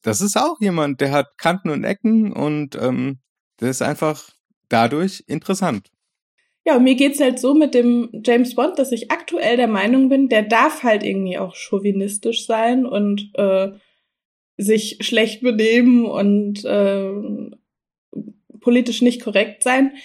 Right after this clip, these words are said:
Speaker 2: weil das eben genau seine Macken sind. Also das ist genau das, weshalb man halt die Augen rollt, weshalb man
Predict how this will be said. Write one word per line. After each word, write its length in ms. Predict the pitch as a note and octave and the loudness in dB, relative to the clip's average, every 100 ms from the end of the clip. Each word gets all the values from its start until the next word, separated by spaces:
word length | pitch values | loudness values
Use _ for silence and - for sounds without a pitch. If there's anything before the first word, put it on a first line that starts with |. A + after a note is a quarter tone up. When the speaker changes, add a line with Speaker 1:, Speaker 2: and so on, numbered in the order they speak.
| - - _ - | -20 -20 _ -8
Speaker 2:
weil 680 | E3+ G3+ G#3+ B3+ D#4 D#4 - | 2 4 6 6 4 0 0
das 320 | B3 B3 - | 0 0 0
eben 300 | B3 B3+ C4+ | 2 2 2
genau 580 | A#3+ G#3+ A3 C4 A#3 - _ | 2 2 4 2 0 -12 _
seine 300 | - G3 A3 | 0 2 4
Macken 420 | A#3+ A#3+ A#3 G3+ F#3+ | 4 2 2 0 0
sind. 380 | F3+ E3+ E3+ | 0 -2 -2
Also 140 | G3+ G3+ | -2 0
das 140 | B3+ | 0
ist 120 | B3 | 0
genau 280 | B3 A3 A#3 | 0 0 2
das, 200 | C#4 C4+ | 2 2
weshalb 280 | A#3+ A#3+ A3+ | 0 0 0
man 160 | A3 A3 | 0 0
halt 180 | G#3+ | -2
die 160 | G#3 - | -2 0
Augen 260 | G3 G#3 B3 | 2 4 4
rollt, 460 | A3 A3 A#3+ A#3+ - | 4 4 4 2 0
weshalb 360 | G3 G3+ F#3+ F3+ | 0 2 0 0
man 460 | F#3 F#3+ G3 G3+ | -2 -2 -4 -8